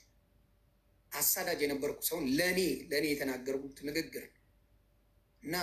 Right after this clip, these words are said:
በዚህ አጋጣሚ በተለይ አንቺን እህቴን ነቢይ ብርቱካን ባህሩ የምለው ወንድሜ፣ ሌሎችም ፍራኦል ኢቲቻ፣ ዮኒ ቬጋስ፣ በነገራችን ላይ በጌታ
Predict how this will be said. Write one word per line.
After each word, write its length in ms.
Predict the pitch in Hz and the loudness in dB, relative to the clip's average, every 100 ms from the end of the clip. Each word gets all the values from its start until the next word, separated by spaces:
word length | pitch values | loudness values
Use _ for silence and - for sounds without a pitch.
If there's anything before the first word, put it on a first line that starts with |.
| 139 | 0
በዚህ 440 | 139 135 - 170 156 | 2 4 4 4 4
አጋጣሚ 480 | 127 151 151 139 175 147 120 _ _ _ _ _ | 4 0 0 0 0 -2 -4 _ _ _ _ _
በተለይ 380 | 143 156 156 180 - | -4 0 2 2 2
አንቺን 500 | 139 135 - 160 160 - - | 2 2 0 -2 -2 -6 -8
እህቴን 460 | - 139 135 143 131 - - _ _ _ | 0 2 2 2 2 0 -12 _ _ _
ነቢይ 240 | 135 151 139 | -2 0 0
ብርቱካን 480 | 131 - - 151 - - _ | 0 0 -2 -4 -4 -12 _
ባህሩ 380 | 131 156 151 156 156 127 127 | -6 -4 2 2 2 0 0
የምለው 360 | 135 135 135 120 | 2 4 4 4
ወንድሜ፣ 480 | 123 120 117 123 139 170 - _ - - - | 2 0 0 2 2 0 -8 _ -20 -20 -6
ሌሎችም 600 | 143 175 170 - - 175 139 - _ | 0 2 2 0 -4 -4 -6 -10 _
ፍራኦል 380 | - 170 156 156 | -8 -2 2 4
ኢቲቻ፣ 340 | 147 131 - - - - _ _ _ _ _ _ - | 2 0 -4 -4 -4 -10 _ _ _ _ _ _ -4
ዮኒ 260 | 160 170 170 | 0 2 2
ቬጋስ፣ 460 | 135 151 135 123 - - - _ _ _ _ _ | 2 0 0 -2 -4 -6 -14 _ _ _ _ _
በነገራችን 480 | - 156 165 165 180 | -4 0 2 0 0
ላይ 100 | 180 | 0
በጌታ 360 | 135 143 156 | 2 2 2